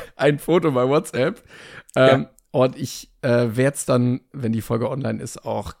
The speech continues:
Speaker 1: glaub ich, in die, äh, Story packen, damit die Leute das sehen können. Warte, ich schick dir das mal. Zack, zack, so. Da. <laughs>
Speaker 2: So, Moment,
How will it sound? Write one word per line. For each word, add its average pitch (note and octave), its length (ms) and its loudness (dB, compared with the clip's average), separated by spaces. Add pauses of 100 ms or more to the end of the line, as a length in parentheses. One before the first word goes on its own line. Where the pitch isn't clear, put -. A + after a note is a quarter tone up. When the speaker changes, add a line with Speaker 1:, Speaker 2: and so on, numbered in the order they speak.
Speaker 1:
glaub G#2+ 240 -4
ich, A2 220 -8
in A2 160 -8
die, F#2+ 280 -8
äh, - 240 -10
Story D#3 300 -2
packen, C#3 480 -6 (560)
damit G2 220 -10
die G2+ 80 -10
Leute G#2+ 240 -8
das - 180 -12
sehen A#2+ 240 -10
können. A#2 300 -8
Warte, - 180 -14
ich - 120 -16
schick - 180 -14
dir D3 100 -14
das - 200 -14
mal. - 240 -10
Zack, - 260 -20
zack, B2+ 240 -10
so. B2 420 -6 (680)
Da. G#2 340 -8 (140)
<laughs> - 80 -6 (1900)
Speaker 2:
So, G2+ 200 -6
Moment, F2 580 -8